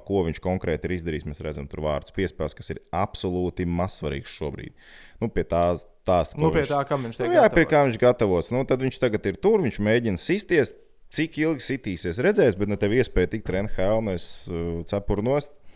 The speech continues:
Speaker 1: Jā, cilvēks, uh, cilvēks cīnās par vietu Nacionālajā hokeja līgā, un, ja tu nepamēģināsi, tu nezināsi, vai tur var spēlēt.
Speaker 2: Ā,
Speaker 1: Jo viņš pats jūt, ka viņš var tur spēlēt. Patiesībā pēc tās galvas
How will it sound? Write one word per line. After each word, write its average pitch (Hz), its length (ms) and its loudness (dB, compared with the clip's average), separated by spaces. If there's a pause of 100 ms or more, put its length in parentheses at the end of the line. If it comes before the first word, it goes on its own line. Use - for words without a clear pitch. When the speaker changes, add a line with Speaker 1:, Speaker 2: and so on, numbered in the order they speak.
(420)
Speaker 1:
Jā, 104 200 4
cilvēks, 110 640 2
uh, 98 600 2
cilvēks 98 440 0
cīnās 104 360 -2
par 98 120 -4
vietu 101 200 -2
Nacionālajā 98 440 -4
hokeja 120 320 -8
līgā, 67 280 -6
un, 76 80 -6
ja 76 120 -4
tu - 160 -10
nepamēģināsi, 95 640 -4
tu 104 60 -8
nezināsi, 98 480 -6
vai 76 80 -10
tur 113 160 -10
var 131 120 -2
spēlēt. 131 560 2
Speaker 2:
Ā, - 160 -20 (300)
Speaker 1:
Jo 135 180 6
viņš 131 160 6
pats - 320 2
jūt, 233 160 -2
ka 160 140 4
viņš 127 100 -2
var 269 160 2
tur 120 80 -4
spēlēt. 139 400 2
Patiesībā 151 480 0
pēc 117 160 -2
tās 101 240 0
galvas 131 600 2